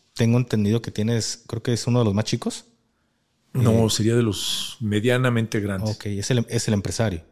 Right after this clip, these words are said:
Speaker 2: Sí.
Speaker 1: el que cayó en una situación de, de adicción al
Speaker 2: Es, es enfermo,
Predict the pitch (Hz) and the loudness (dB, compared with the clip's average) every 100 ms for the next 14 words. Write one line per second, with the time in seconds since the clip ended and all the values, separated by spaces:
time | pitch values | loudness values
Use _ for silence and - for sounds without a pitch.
0 | _ - 113 110 95 95 98 95 90 90 | _ -20 -16 -8 -8 -2 -2 0 -2 -6
1 | 90 - 101 101 104 110 117 107 95 101 | -8 -4 0 0 0 0 -2 -4 -4 -4
2 | 104 107 98 90 92 104 101 - 107 110 | -2 0 -2 -6 -4 -2 -2 0 0 2
3 | 107 95 82 - 117 117 139 120 120 123 | 4 2 -2 -2 0 2 0 4 4 4
4 | 131 139 208 | 2 -2 -6